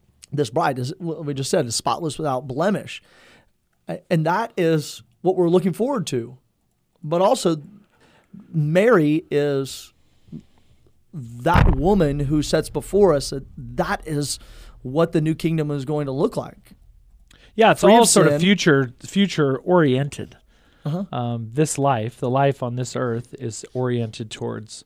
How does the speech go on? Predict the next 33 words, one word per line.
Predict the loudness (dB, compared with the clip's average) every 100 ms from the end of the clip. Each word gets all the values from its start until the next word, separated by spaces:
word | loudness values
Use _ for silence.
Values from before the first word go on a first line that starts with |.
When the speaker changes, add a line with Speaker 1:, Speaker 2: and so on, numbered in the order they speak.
| _ _ _ _ _ _
Speaker 2:
that | -6 -6
which | -6 -10
is | -8 -10
to | -12
come. | -12 -10 -10 -12 -20 _ _ _ -10
And | -2
Mary, | 0 0 -2
that, | -8 -8
so, | -8 -8 -8 -12
I | -6
mean, | -6
it's | -4
true | -2 2
for | 6
us, | 6 6 0
but, | -8 -8 -8
but | -8
especially | -6 -4 -4 -4
true | -8 -8 -8 -10 -16 _ _ -20 _ _ -20
for | -16
the | -12
Blessed | -6 -6 -6
Virgin | -10 -10 -8
Mary. | -8 -8 -8 -6
Speaker 1:
Yeah, | -8 -2
I | -2
would | 0
say | 2
also | 2 4 0
spiritually, | 0 -2 2 2 0 -4 -4 -6 -12 _ -20 _
it's | 2 2 0 -12 -14 _ _ -10
when, | -8 -2 2 4 4 4
uh, | 4 4